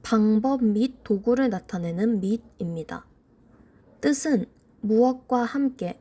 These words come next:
무엇으로라는 뜻이며 mit의 뒤에는 삼격이 옵니다. Ich fahre mit dem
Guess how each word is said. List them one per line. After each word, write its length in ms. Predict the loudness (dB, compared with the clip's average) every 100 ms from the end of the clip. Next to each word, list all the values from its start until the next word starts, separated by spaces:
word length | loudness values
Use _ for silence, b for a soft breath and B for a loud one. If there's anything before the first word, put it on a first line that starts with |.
| -8
무엇으로라는 1200 | 0 4 4 4 -2 2 4 6 4 0 -6 -8
뜻이며 540 | -8 -8 -6 -6 -8 _ b b b b b -20 _ _ -4
mit의 840 | 0 2 2 0 -20 _ 4 4
뒤에는 500 | 2 -6 -4 -2 -2
삼격이 640 | -2 -4 -8 -6 -6 -4 0
옵니다. 460 | -2 -2 -14 -16 -18 _ _ _ _ _ _ _ _ _ _ _ -20 _ -20 -20 -20 -20 _ _ _ _ _ b b b b b b 2
Ich 220 | 2 2
fahre 600 | -2 -6 0 2 4 4
mit 300 | 2 2 -2 -4
dem 160 | -6